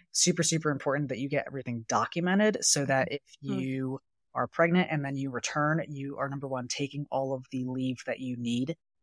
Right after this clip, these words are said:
Speaker 1: You're getting all of your accommodations while you're still working. And you are also returning to the position that you want to return to at the pay that you want to return to.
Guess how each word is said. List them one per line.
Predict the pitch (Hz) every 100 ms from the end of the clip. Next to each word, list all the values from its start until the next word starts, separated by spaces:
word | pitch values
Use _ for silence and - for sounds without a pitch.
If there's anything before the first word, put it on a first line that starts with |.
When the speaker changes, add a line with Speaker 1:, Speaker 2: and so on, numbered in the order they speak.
| -
Speaker 1:
You're | 143
getting | 135 135
all | 135 131
of | 131
your | 135 127
accommodations | - 139 131 131 127 135 131
while | 131
you're | 123
still | 120 - 135
working. | 127 131 - 180 185 _ _ -
And | 151 160 151
you | 156
are | 151
also | 117 139 - 151
returning | 147 - 156 143 139 131
to | - 143
the | 135
position | 127 131 127 127 135
that | 127 127
you | 131
want | 127 117 -
to | 160
return | 135 120 - 135 135
to | 170 160
at | 131 127
the | - 123
pay | - 135 131
that | 127 123
you | 127
want | 120 120
to | 127
return | 113 110 101
to. | 95